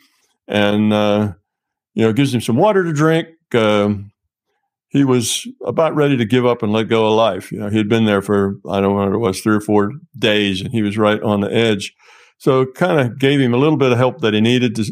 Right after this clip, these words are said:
to hang on for a while. And then, uh, there was some other hikers that were in the area,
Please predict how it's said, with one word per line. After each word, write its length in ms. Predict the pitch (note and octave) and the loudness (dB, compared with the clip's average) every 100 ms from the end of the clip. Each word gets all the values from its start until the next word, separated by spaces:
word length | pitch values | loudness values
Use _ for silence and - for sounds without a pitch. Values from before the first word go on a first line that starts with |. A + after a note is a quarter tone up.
| - | -6
to 100 | G#2 | -2
hang 180 | A#2 A#2 | 0 2
on 180 | A#2+ B2 | 0 0
for 140 | B2 | 0
a 60 | A#2+ | 2
while. 420 | B2+ C3 C3 B2+ _ _ _ _ _ | 2 2 -2 -4 _ _ _ _ _
And 240 | A2 G#2+ | 0 2
then, 280 | A2+ A2+ A2+ | 2 2 2
uh, 240 | A2 A2 G2+ F2+ _ | 2 0 -4 -10 _
there 240 | A3 A#2 | -4 -2
was 180 | A2 A2 | 0 0
some 160 | A2+ A2+ | 0 0
other 260 | F3+ F#3+ | 0 0
hikers 420 | A2+ G#2+ G#2 B2 A#2+ | 0 0 0 -2 0
that 120 | F#2+ | 0
were 140 | A2+ | 0
in 100 | A#2 | 2
the 180 | A2+ G#2+ | 0 0
area, 640 | C#3 D3 C3+ G#2+ G2+ A2+ | 0 2 2 2 0 -2